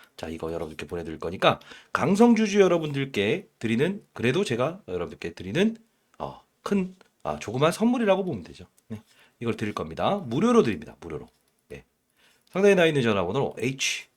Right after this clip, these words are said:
또는 한글로 H라고 해서 보내주시게 되면 제가 이 종목, 예, 보내드릴 겁니다. 자,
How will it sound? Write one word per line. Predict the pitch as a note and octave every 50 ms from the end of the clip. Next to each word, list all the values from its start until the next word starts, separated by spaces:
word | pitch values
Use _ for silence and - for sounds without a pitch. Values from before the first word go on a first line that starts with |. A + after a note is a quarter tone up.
| _
또는 | - D#3 F3+ G#3 A3+ A3+ A3+ - -
한글로 | - G2 F#2+ G2 G2 C3 F3 F3 -
H라고 | - - B2+ A#2+ - - - - G3+ G3 F#3 F3 D#3+ C#3+ C#3 B2+
해서 | A2+ A2
보내주시게 | F#2+ F#2+ F#2+ F2+ E2+ - - - F2+
되면 | E2 D#2+ D2+ D#2+ F2 A#2+ F3+ A3 A3+ - _ _ _ _ _
제가 | - - A#2 C#3+ E3 G3 G#3+ G#3 - _ _ _ _ _ -
이 | - C#3 C#3
종목, | - - F2+ F2+ D#2+ C#2 - _ _ _ _ _ _ _ -
예, | - - - _ _ _ _ _ _ _ _ - _ _ _ _ _
보내드릴 | - D#2+ D#2 - - -
겁니다. | - - - - - - - - - - - - - - - - - - - - - - - - - - - - _ _ _ -
자, | - D3+ D3+ C#3 A#2 A2